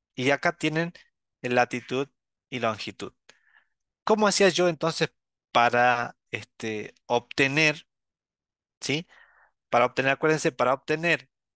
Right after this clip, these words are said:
el, ¿en qué sistema de proyección está proye-, está, eh, o sea, guardado o en qué sistema está trabajando esa capa?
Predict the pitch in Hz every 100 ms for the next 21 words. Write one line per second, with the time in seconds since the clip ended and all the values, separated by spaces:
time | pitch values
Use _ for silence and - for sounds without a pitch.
0 | _ 135 131 123 98 _ _ _ _ _
1 | _ _ _ _ _ - 135 - 185 180
2 | - 160 143 123 123 123 147 131 143 135
3 | - 117 110 - 110 - 143 147 - -
4 | _ _ _ _ _ _ - 120 117 113
5 | 110 107 107 - _ _ _ _ _ _
6 | _ _ _ _ _ _ _ _ _ _
7 | _ - 107 127 107 113 117 143 156 135
8 | 110 117 - 143 - 135 - 139 120 110
9 | 110 151 156 139 107 - 120 113 160 -